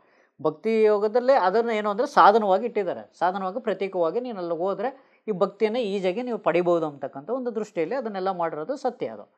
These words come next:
ಆ, ಪರ್ಫೆಕ್ಟ್, ಚೆನ್ನಾಗಿದೆ. ಆದ್ರೆ ಅಲ್ಲಿ ಹೋಗಿ ನೀವು ಕೂತ್ಕೊಂಡು ನಾನೇ ಕೃಷ್ಣ ಅಂತ ನೀವು ಕಲ್ಪನೆ ಮಾಡ್ಕೊಳ್ಳೋದು ಈಸಿನಾ ಏನೋ ಅಂತ. ಅದಕ್ಕೆ ಭಕ್ತಿ ಯೋಗ is ultimate ಅಂತಕ್ಕಂಥದ್ದು, ಅಂತಕ್ಕಂಥದ್ದು ಒಂದು ಕಡೆ ಹೇಳ್ತಾರೆ. ನೆಕ್ಸ್ಟ್ ಇಲ್ಲಿ ಯಾವುದೇ ಭಾವ ನೀವು ಕರ್ಮ ಮಾಡ್ಬೇಕಾದ್ರೂ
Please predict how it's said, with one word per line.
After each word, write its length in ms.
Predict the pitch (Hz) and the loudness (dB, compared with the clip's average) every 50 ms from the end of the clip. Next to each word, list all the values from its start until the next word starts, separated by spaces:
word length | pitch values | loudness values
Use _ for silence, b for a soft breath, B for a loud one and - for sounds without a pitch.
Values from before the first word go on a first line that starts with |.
| _ _ _ _ _ _ _ | _ _ _ _ _ _ _
ಆ, 140 | 294 269 254 | 4 4 4
ಪರ್ಫೆಕ್ಟ್, 680 | 247 - 254 247 226 233 - - - 165 175 - - | 6 6 4 6 6 2 -2 0 -2 -4 -4 -4 -10
ಚೆನ್ನಾಗಿದೆ. 560 | - - 220 220 214 175 139 110 107 104 _ _ _ _ _ _ _ _ _ _ _ - | -4 -2 0 0 2 0 -2 -6 -8 -16 _ _ _ _ _ _ _ _ _ _ _ 8
ಆದ್ರೆ 220 | 208 262 269 233 | 10 12 12 12
ಅಲ್ಲಿ 180 | 190 202 240 262 | 10 12 12 12
ಹೋಗಿ 160 | 254 247 254 | 12 12 10
ನೀವು 160 | 233 247 226 | 4 0 -2
ಕೂತ್ಕೊಂಡು 840 | 233 233 247 247 233 226 240 226 208 165 151 175 226 247 247 233 - | -2 -2 -4 -4 0 0 0 0 0 0 0 2 0 -2 -4 -10 -2
ನಾನೇ 340 | 151 151 165 214 240 247 262 | 4 6 8 8 8 8 4
ಕೃಷ್ಣ 360 | 254 - - 220 - - 262 247 | 4 2 -2 -2 0 2 2 4
ಅಂತ 100 | 233 247 | 4 4
ನೀವು 160 | 240 233 226 226 | 4 4 2 2
ಕಲ್ಪನೆ 360 | 208 208 220 220 247 240 226 | 2 2 2 2 0 2 4
ಮಾಡ್ಕೊಳ್ಳೋದು 400 | 226 214 214 - 226 247 214 233 | 2 2 4 4 2 4 2 2
ಈಸಿನಾ 360 | 240 214 208 226 214 240 247 | 0 2 2 4 4 4 4
ಏನೋ 160 | 233 214 185 | 4 2 0
ಅಂತ. 160 | 147 117 - 110 107 _ _ | -2 -2 -8 -18 -20 _ _
ಅದಕ್ಕೆ 420 | 113 117 147 156 214 247 - 311 | -6 -6 2 2 2 4 6 4
ಭಕ್ತಿ 340 | 277 208 220 202 - - 247 | 6 6 4 0 2 4 8
ಯೋಗ 180 | 247 233 233 220 | 10 10 10 10
is 120 | 233 220 | 8 8
ultimate 480 | 226 240 220 196 220 220 208 208 180 202 | 8 6 6 6 2 0 0 0 0 0
ಅಂತಕ್ಕಂಥದ್ದು, 580 | 190 180 170 190 185 - 170 160 170 156 156 | -2 2 -2 -2 0 0 -2 0 0 2 2
ಅಂತಕ್ಕಂಥದ್ದು 800 | 143 143 151 170 180 180 180 175 185 180 - 160 151 180 202 277 | 2 2 2 0 -2 -4 2 0 2 2 2 -2 -4 0 0 2
ಒಂದು 240 | 247 196 196 208 180 | 2 4 2 6 8
ಕಡೆ 140 | 190 175 170 | 8 10 10
ಹೇಳ್ತಾರೆ. 460 | 156 139 127 113 123 113 - - _ _ _ _ _ _ _ _ _ - | 8 6 2 -2 -10 -16 -16 -20 _ _ _ _ _ _ _ _ _ -4
ನೆಕ್ಸ್ಟ್ 240 | 196 220 - - | -4 -4 -2 -2
ಇಲ್ಲಿ 240 | 294 269 247 240 220 | 0 2 4 4 8
ಯಾವುದೇ 400 | 180 165 160 190 220 233 254 254 | 10 12 12 12 12 12 12 12
ಭಾವ 320 | 220 202 185 185 190 196 170 139 139 | 12 12 12 12 12 12 10 6 4
ನೀವು 180 | 165 180 190 180 | 0 0 0 2
ಕರ್ಮ 320 | - 185 185 202 226 233 | 4 4 4 6 6 6
ಮಾಡ್ಬೇಕಾದ್ರೂ 1080 | 226 226 226 220 220 214 226 220 220 220 220 214 214 214 220 254 277 277 277 _ _ | 8 8 8 8 6 4 2 4 4 4 4 4 2 0 0 -2 -2 -2 -6 _ _